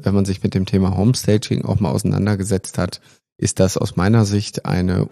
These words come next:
unheimliche Arbeitserleichterung. Ja, und für die eine oder andere Vermietung auch, äh, wirklich eine tolle Sache,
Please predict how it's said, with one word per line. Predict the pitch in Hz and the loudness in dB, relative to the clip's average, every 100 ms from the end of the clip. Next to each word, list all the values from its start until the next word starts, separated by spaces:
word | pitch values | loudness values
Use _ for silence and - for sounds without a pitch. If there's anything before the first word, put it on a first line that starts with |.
| _ | _
unheimliche | 107 135 147 113 110 110 107 - - | 2 4 4 2 2 2 0 -4 -4
Arbeitserleichterung. | 110 110 113 104 101 107 - 104 98 98 - - - - - - _ 123 | 0 0 0 -2 -2 -2 -4 -4 -2 -2 -4 -14 -20 -20 -20 -20 _ 2
Ja, | |
und | 117 107 | 2 2
für | 143 | 4
die | 131 | 4
eine | - 127 131 | 4 4 4
oder | - 110 117 120 117 | 2 -2 0 2 2
andere | 123 127 113 | 2 2 0
Vermietung | - - 107 104 113 139 - 123 117 | -2 0 2 4 2 2 2 2 2
auch, | - 110 - - | 0 0 -2 -4
äh, | 107 101 | 0 0
wirklich | 107 - 110 - | 0 -2 -4 -2
eine | 101 | -4
tolle | 98 107 110 | 0 0 0
Sache, | 101 101 - 110 | 0 -2 0 0